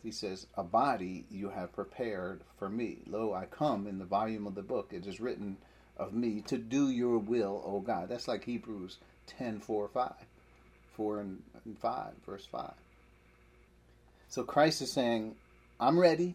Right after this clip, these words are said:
The body's ready. I'm okay. Father, send me into the body." Now, he can't send the deity of Christ into the body,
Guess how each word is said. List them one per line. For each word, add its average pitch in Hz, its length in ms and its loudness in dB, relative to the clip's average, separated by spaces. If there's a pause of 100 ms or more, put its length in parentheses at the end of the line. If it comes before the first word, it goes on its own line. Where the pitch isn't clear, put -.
(160)
The 120 60 -6
body's 135 420 4
ready. 156 480 4 (140)
I'm 104 180 -6 (100)
okay. 120 380 2 (160)
Father, 139 400 8
send 147 380 4
me 143 160 8
into 135 200 2
the 123 80 -2
body." - 360 0 (280)
Now, 139 200 6 (160)
he 185 80 2
can't - 280 2
send 143 460 6
the 123 160 2 (240)
deity 127 720 2 (180)
of 113 160 -2
Christ 95 500 -2
into 107 280 -4
the 95 100 -4
body, 87 480 -6